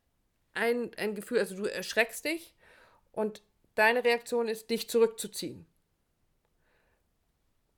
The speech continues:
Und aus diesem Zurückziehen, ähm,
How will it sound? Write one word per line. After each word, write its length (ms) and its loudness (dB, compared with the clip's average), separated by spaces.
Und 180 -4
aus 200 2
diesem 300 -4
Zurückziehen, 960 0
ähm, 300 0